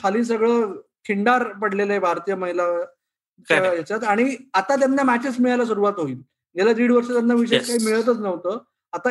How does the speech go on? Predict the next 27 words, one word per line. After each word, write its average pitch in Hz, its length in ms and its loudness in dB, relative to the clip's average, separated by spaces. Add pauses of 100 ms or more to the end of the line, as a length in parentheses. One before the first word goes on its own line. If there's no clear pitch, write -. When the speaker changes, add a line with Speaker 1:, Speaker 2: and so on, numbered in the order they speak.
Speaker 1:
इथून 247 320 0
पुढचे 240 320 -2
जे 277 180 -2
सात 226 220 -6
ते - 180 -4
आठ 226 180 -2
महिने 202 240 -4
आहेत 175 300 -6 (400)
त्या 247 200 2
याच्यात 240 440 -2 (140)
ही 240 200 2
गंमत 233 420 0
खूप 247 100 0
बघण्यासारखी 214 480 0
ठरेल 180 300 -2
की 202 80 -4
एकीकडे 220 480 0 (420)
मिताली 214 340 2
राज 240 340 0 (280)
जर, 240 160 2 (240)
अ, 180 80 -4 (400)
हे 226 200 -2
ठरलं 233 380 0
असेल 180 380 -2 (500)
विमेन्स 196 340 -2
क्रिकेटच्या 196 380 -4
सिस्टमचं 175 600 -8